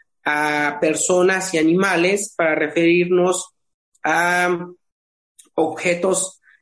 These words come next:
eh, de ma-, eh, de figuras circulares y también para referirnos a objetos alargados, ¿no?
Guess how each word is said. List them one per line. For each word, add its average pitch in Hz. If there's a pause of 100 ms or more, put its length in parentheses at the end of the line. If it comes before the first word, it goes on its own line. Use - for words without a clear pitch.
eh, 147
de 156
ma-, 156
eh, 147
de 151
figuras 170
circulares 190 (480)
y 208
también 175
para 180
referirnos 160
a 170
objetos 180 (240)
alargados, 165 (120)
¿no? 208